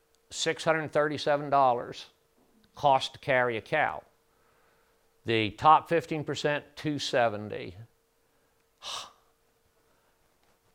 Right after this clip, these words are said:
I don't know if I can do that math. Is that three hundred and fifty dollars per cow difference in cost of production between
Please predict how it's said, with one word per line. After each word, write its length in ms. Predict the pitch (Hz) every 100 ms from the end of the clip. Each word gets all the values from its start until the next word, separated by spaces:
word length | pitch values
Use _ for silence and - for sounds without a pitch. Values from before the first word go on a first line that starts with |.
| - - _ _ _ _ _ _ _ _ _ _ _ _
I 80 | 156
don't 140 | 233 226
know 80 |
if 120 | 175 160
I 80 |
can 180 | 160 151
do 160 | 147 165
that 260 | 160 156
math. 440 | 139 202 110 - _ _ _ _ _ _ _ _ _
Is 180 | 123 -
that 420 | 165 185 - -
three 360 | - 156 202 240
hundred 640 | 208 - - 196 202 214 175
and 180 | 127
fifty 600 | - - 190 - - 202 160
dollars 560 | 131 139 156 170 160
per 160 | - 131
cow 500 | - 147 147 151 160 - - _ -
difference 680 | 139 165 175 165 185 185 - _ _ _ _ _ _ _ _ _ _ _ _ _
in 140 | 120 117
cost 420 | - 135 160 -
of 80 | 170
production 580 | 147 127 - - 175 175 _ _ _
between 560 | 117 110 - 127 127 120